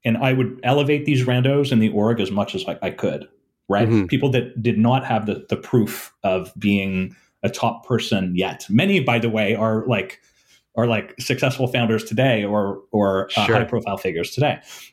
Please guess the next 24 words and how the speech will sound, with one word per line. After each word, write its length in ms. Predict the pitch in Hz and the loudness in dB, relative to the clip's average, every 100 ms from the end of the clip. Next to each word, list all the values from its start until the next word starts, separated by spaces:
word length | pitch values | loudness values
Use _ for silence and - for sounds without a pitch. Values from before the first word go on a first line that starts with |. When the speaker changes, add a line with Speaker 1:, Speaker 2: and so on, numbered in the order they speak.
| - | 0
Speaker 1:
And 160 | 139 135 | 2 4
so, 440 | 180 160 147 - _ _ _ _ _ - | 4 4 2 -6 _ _ _ _ _ -2
uh, 140 | 117 - | -2 2
being 160 | 135 202 | 2 4
able 180 | 185 165 | 4 2
to 100 | 143 | 2
elevate 340 | 151 185 127 127 | 2 4 2 0
people 220 | 120 117 | 0 0
like 160 | 98 | 0
that 260 | 113 107 117 | 0 0 0
is 140 | 107 - | -4 -2
a 80 | 113 | -2
way 320 | 107 110 110 | 0 2 0
to 180 | 110 101 | 0 -4
solve 360 | - 104 107 151 | -2 0 2 2
it. 160 | 262 - _ _ _ | 0 -4 _ _ _
But 120 | 131 | 2
I 80 | 135 | 2
wish 320 | 120 190 190 | 4 2 2
that 160 | 147 123 | -2 2
we 100 | 127 | 0
had 220 | 131 107 | 0 -2
surrounded 920 | - 131 113 107 143 185 196 127 101 | -2 0 0 0 2 4 2 2 -2
ourselves 920 | - 101 92 98 85 90 110 127 - | -2 -4 -2 -2 -2 -2 -6 -8 -12